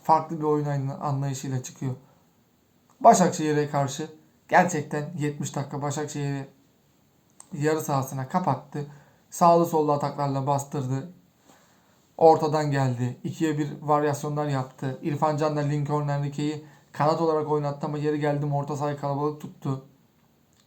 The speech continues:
Çizgiyi açmadı İrfan Can ve Enrique'yi. Sağ iç, sol iç gibi kullandı top Fenerbahçe'deyken.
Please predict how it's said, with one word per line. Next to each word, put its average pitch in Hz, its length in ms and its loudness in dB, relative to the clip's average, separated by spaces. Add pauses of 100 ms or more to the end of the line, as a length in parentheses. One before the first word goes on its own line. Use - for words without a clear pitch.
(160)
Çizgiyi 151 380 2
açmadı 147 420 2
İrfan 135 300 -2
Can 135 220 -2
ve 135 40 -2
Enrique'yi. 131 600 -4 (1160)
Sağ 160 300 6
iç, 165 140 0
sol 160 260 0
iç 143 120 -8
gibi 156 160 -2
kullandı 139 380 -2
top 131 200 -4
Fenerbahçe'deyken. 127 840 -4